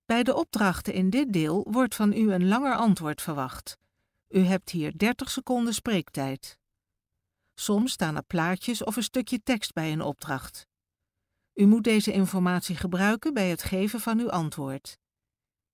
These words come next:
In dit deel krijgt u altijd vijftien seconden de tijd om uw antwoord voor te bereiden. Een pieptoon geeft aan dat u moet beginnen met spreken. Er volgt nu eerst een voorbeeld.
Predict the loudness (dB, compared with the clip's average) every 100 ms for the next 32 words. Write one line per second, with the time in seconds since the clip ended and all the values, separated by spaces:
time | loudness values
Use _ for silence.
0 | _ _ _ 0 2 4 2 2 0 0
1 | -2 -2 -2 -2 -6 -4 -4 -2 -6 -2
2 | -2 -2 -2 -2 -2 -2 2 4 2 -2
3 | -2 -4 -4 -6 0 0 0 -2 -2 -2
4 | -4 -2 0 0 -2 -4 -4 -6 -10 -14
5 | _ _ _ _ _ _ _ _ _ _
6 | -4 -4 0 0 2 2 2 2 -2 -2
7 | -2 0 2 4 4 2 0 0 0 -2
8 | -2 2 4 4 2 -4 -6 -6 -8 -18
9 | _ _ _ _ _ _ _ _ _ _
10 | _ _ _ _ _ _ _ _ 0 4
11 | 2 4 2 2 -2 0 -2 0 0 -2
12 | -2 -4 -6 -14